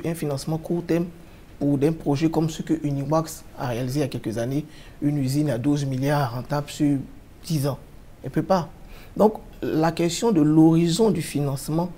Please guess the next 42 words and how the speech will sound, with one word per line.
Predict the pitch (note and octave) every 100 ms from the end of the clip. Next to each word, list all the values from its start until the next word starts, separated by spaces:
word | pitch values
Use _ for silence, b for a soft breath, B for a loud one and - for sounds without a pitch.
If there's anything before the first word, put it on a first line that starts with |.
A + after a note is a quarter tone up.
| - -
se | D3
pose | C#3+ F3+ E3+
avec | C#3+ D#3+ C#3+
les | C3+
structures | - - D3+
traditionnelles, | - C3+ C3 C3 B2+ A2+
les | A2+
banques. | A#2 - - - B B B B B B
La | D3+
question | - F3+ B3
aussi | A3 F3+
du | E3
coût | - B3
du | D#3+ D#3
financement | E3+ D#3 C#3+ D#3 D#3+
se | C#3+
pose. | - B2+ A2 - - - - - - -
On | C#3 D3+
a | F#3 F#3
au |
niveau | D3 D3 D3+
des | B2+
P | - D#3+
M | D#3 D3+
E | D#3 - B B B
des | B2+ A#2+
taux | - F3
d'intérêt | B2+ C3+ E3 C3+ D3 A#2
à | A#2
deux | C3+
chiffres | C#3 B2 - - - - - - - -
qui, | C#3
des | A#2+
fois, | B2 -
sont | - E3
supérieurs | C#3 C3+ C3
à | D3
la | A#2+
rentabilité | B2+ B2 A#2 A#2+ D3
de | B2+
ces | B2 C3 A2+ A2+
acteurs. | A#2 - A#2+